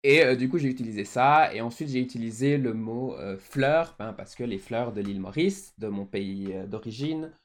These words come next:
les fleurs de la Suisse, mon pays natal, et m-, mon, mon pays où je vis, les fleurs que je, que je cultivais avec ma grand-maman, et aussi les fleurs du Japon, parce que c'est une culture, euh, la culture pop japonaise m'a énormément influencé quand j'étais ado.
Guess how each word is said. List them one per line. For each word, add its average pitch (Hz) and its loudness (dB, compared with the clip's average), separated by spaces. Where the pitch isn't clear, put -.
les 104 -6
fleurs 113 -4
de 101 -4
la 98 -8
Suisse, 202 -4
mon 107 -6
pays 110 -10
natal, 151 2
et 101 -4
m-, 98 -8
mon, 95 -8
mon 104 -6
pays 107 -6
où 110 -8
je 107 -8
vis, 156 -6
les 113 -6
fleurs 120 -4
que 117 -8
je, 110 -6
que 123 -2
je 113 -10
cultivais 117 -4
avec 107 -2
ma 113 -4
grand-maman, 135 -2
et 135 4
aussi 131 0
les 123 0
fleurs 127 -4
du 117 -6
Japon, 127 -2
parce 113 -4
que 113 -8
c'est - -10
une 104 -10
culture, 117 -4
euh, 98 -2
la 104 -6
culture 131 -6
pop 131 2
japonaise 120 -2
m'a 95 -6
énormément 113 -4
influencé 110 -8
quand 117 -8
j'étais 107 -10
ado. 120 2